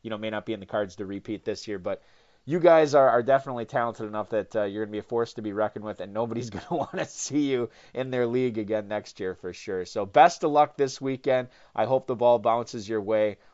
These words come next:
Well, uh, and I really appreciate you coming on, uh, all season and, and sharing this story and this journey with us, uh, here on the RotoViz High Stakes Lowdown.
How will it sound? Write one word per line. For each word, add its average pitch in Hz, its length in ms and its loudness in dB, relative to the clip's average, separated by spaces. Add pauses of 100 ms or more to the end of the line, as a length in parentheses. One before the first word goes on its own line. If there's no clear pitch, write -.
Well, 110 260 -2
uh, 110 80 2
and 127 120 2
I 139 40 2
really 160 180 6
appreciate 147 460 0
you 127 40 -4
coming 127 280 0
on, 127 200 -2
uh, 110 80 -2
all 113 220 4
season 120 400 -8
and, 98 140 -16
and 98 160 -14
sharing 110 320 -2
this 104 160 -8
story 107 340 -2
and 98 100 -6
this 98 140 -14
journey 107 300 -8
with 98 200 -8
us, 101 300 -8
uh, 95 300 -4
here 107 120 -2
on 101 60 -8
the 101 60 -12
RotoViz 101 420 -4
High 101 140 -4
Stakes 95 360 -8
Lowdown. 101 300 -4